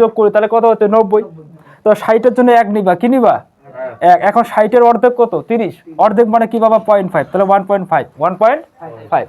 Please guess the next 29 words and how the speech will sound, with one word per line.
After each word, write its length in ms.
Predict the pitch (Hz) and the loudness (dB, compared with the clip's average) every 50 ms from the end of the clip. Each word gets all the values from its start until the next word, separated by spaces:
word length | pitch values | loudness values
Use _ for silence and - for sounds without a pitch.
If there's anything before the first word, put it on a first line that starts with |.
| - _ _ - 165 | -10 _ _ -8 -4
রেজাল্ট 220 | 190 190 214 208 214 | -2 -2 -2 -2 0
কিন্তু 120 | 233 226 214 | 0 0 0
এখানে 160 | 196 214 214 208 214 | 2 0 -2 -2 -2
চলে 100 | 196 185 | -2 -2
আসলো, 120 | 170 165 175 175 | -2 -2 -4 -6
এখানে 140 | 190 202 202 208 | -6 -4 -2 -2
ক্যালকুলেটর 320 | 208 196 196 220 220 208 | -2 -2 -2 -2 -2 -2
চিপার 220 | 220 220 214 214 208 | -2 -4 -4 -2 -2
কোনো 100 | 214 214 190 | -2 -4 -4
দরকার 180 | 180 175 180 170 139 110 | -4 -2 -2 -4 -4 -6
নেই। 100 | 90 - _ _ _ _ 117 117 - _ _ _ _ _ _ _ _ - | -10 -16 _ _ _ _ _ -20 -20 _ _ _ _ _ _ _ _ -4
আচ্ছা, 140 | 143 156 160 160 | -4 -4 -2 -2
তাহলে 140 | 196 208 226 214 | 0 2 2 2
এটা 100 | 240 240 233 | 2 2 2
ওয়ান 140 | 240 240 233 214 | 0 0 0 0
পয়েন্ট 160 | 247 247 220 - | -2 -2 0 0
ফাইভ 120 | 233 240 233 226 | 0 0 0 0
আসলো। 140 | 185 - 190 180 185 | -2 -2 -6 -6 -6
কত 100 | 196 196 226 240 | -6 -2 0 0
আসলো? 200 | 233 233 269 269 285 302 294 - - - - - - - - - - - 147 180 214 | 0 0 0 -2 -2 -2 -4 -10 -20 -20 -20 -20 -20 -20 -20 -20 -18 -10 -6 -4 -4
এতবার 380 | 220 - 247 247 240 247 240 240 190 | -2 0 -2 0 0 0 -2 -2 -2
ঘুরবে, 220 | 202 220 202 185 202 196 | -4 -6 -4 -4 -4 -4
এতবার 360 | 196 208 220 214 233 247 277 294 277 - _ _ _ - 151 131 - - - | -2 -2 -2 0 2 0 0 -2 -6 -12 _ _ _ -20 -20 -20 -20 -18 -12
ঘুরবে। 240 | - 127 - - - - - - _ _ _ _ _ _ _ _ _ _ _ _ _ _ _ _ - | -12 -12 -12 -12 -16 -20 -20 -20 _ _ _ _ _ _ _ _ _ _ _ _ _ _ _ _ -10
কোথা 140 | 147 151 160 | -6 -4 0
থেকে 140 | 180 196 202 196 | 0 2 2 2
বুঝছো 180 | 196 196 233 220 180 | 2 0 0 0 2
সবাই? 220 | 233 240 247 254 277 311 - - - - - - - - - - - - - - - - - - - - - | 2 4 4 2 2 -2 -6 -12 -16 -16 -16 -14 -14 -14 -12 -12 -12 -12 -10 -10 -10 -10 -10 -12 -8 -4 0
এটা 120 | 202 214 | 0 2